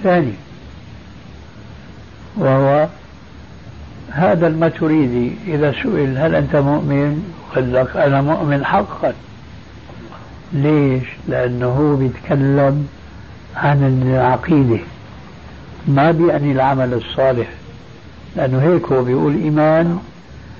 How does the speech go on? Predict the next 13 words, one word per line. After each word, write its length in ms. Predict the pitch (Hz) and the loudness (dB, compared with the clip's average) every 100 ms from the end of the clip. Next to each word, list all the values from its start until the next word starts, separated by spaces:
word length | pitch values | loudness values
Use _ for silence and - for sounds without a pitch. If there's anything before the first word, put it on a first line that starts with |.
| - | -6
ليس 320 | 151 160 147 143 | 0 2 2 2
له 140 | 135 | 2
علاقة 460 | 127 131 143 - 127 | 2 2 2 0 -2
بالعمل 380 | 123 127 123 120 | 0 0 -2 -4
الصالح". 440 | - - 131 113 - - - - - - - | -6 -4 -2 -4 -8 -12 -10 -10 -12 -14 -4
صحيح، 440 | 151 120 160 180 143 | 0 4 6 6 4
العمل 340 | 120 135 135 | 2 2 2
الصالح 440 | 127 - 151 147 123 | 0 2 2 2 2
فرض 220 | 160 165 123 113 127 | 2 2 -2 -10 -2
واجب، 380 | 139 165 143 107 - - - - - - - - - | 2 2 2 -2 -8 -20 -20 -20 -20 -20 -20 -14 -2
لكن 580 | 135 135 - 139 139 147 | 0 2 2 0 2 4
لا 220 | 165 180 | 4 4
يدخل 320 | 180 - 160 | 2 0 0